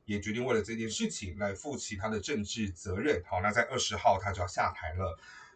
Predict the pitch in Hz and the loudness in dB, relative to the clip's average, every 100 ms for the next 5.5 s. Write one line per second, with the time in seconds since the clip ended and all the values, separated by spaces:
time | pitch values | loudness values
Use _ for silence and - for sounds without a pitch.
0 | - 190 175 143 151 151 131 - _ _ | 8 10 10 6 8 10 10 4 _ _
1 | _ _ _ _ _ _ _ _ - 160 | _ _ _ _ _ _ _ _ 2 4
2 | 170 151 85 - _ _ 98 98 127 123 | 8 6 6 -2 _ _ -4 -2 4 8
3 | 123 120 - _ _ _ - - 160 - | 8 6 0 _ _ _ -6 -2 -2 4
4 | 120 90 87 85 104 104 104 87 85 98 | 4 6 2 0 0 0 0 -4 -4 -6
5 | - 87 90 80 | -4 -6 -4 -6